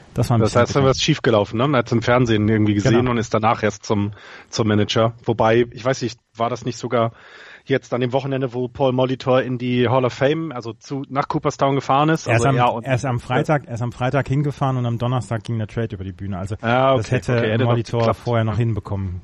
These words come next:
Speaker 1: können. Und
Speaker 2: Ja, können
Speaker 1: das
Speaker 2: wir
Speaker 1: ist
Speaker 2: vielleicht
Speaker 1: halt
Speaker 2: auch nochmal
Speaker 1: bitter.
Speaker 2: sagen, ne? Paul Molitor und auch Barry, äh, äh, Bruce Bochy haben beide ein Spiel ihrer Mannschaft sausen lassen, damit sie, äh, ihre alten Kollegen,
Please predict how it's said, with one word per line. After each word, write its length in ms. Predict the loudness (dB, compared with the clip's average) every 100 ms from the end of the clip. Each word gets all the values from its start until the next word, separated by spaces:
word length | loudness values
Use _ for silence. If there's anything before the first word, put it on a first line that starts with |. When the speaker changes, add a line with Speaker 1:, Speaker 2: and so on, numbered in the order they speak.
| -10
Speaker 1:
können. 300 | -8 -8 -10 _
Und 300 | -8 -8 -6
Speaker 2:
Ja, 120 | -4
können 40 | -4
Speaker 1:
das 60 | -2
Speaker 2:
wir 140 | 0
Speaker 1:
ist 60 | 0
Speaker 2:
vielleicht 40 |
Speaker 1:
halt 140 | 2 2
Speaker 2:
auch 40 |
nochmal 200 | 0 -2
Speaker 1:
bitter. 100 | -6
Speaker 2:
sagen, 140 | -6 -6
ne? 100 | -8
Paul 160 | -6
Molitor 480 | -6 -6 -6 -6 -6
und 120 | -6
auch 180 | -10 -8
Barry, 280 | -2 0 0
äh, 600 | 0 -2 0 -2 -2 -2
äh, 20 |
Bruce 240 | -2 -4
Bochy 300 | 0 -2 2
haben 160 | 0 2
beide 200 | 2 2
ein 100 | 0
Spiel 440 | -2 0 2 2 -2
ihrer 260 | -4 0
Mannschaft 360 | 0 0 -2 0
sausen 280 | 0 0 -2
lassen, 280 | -4 -2
damit 240 | -2 -2 -2
sie, 260 | -2 0
äh, 280 | 2 2 0
ihre 360 | 0 0 0 2
alten 300 | 0 0 -6
Kollegen, 600 | -8 -4 -2 -2 -2 -4